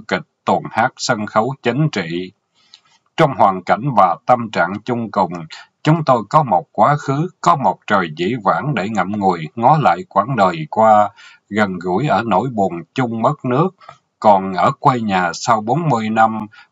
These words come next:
một thế hệ mới sống dưới chế độ cộng sản, được rèn luyện trong khuôn khổ thể chế chính trị mù, không thể nói khác những quy định dưới áp bức.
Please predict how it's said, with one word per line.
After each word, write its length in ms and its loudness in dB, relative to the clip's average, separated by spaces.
một 240 0
thế 180 2
hệ 200 -2
mới 240 -2
sống 340 0
dưới 180 2
chế 200 2
độ 300 0
cộng 260 -2
sản, 380 -2
được 260 0
rèn 240 -2
luyện 180 -4
trong 240 -2
khuôn 260 0
khổ 300 -4
thể 100 -2
chế 280 0
chính 260 0
trị 240 -2
mù, 380 -2
không 280 0
thể 220 -6
nói 300 0
khác 180 0
những 240 -6
quy 260 -2
định 300 -6
dưới 220 -2
áp 180 2
bức. 220 -2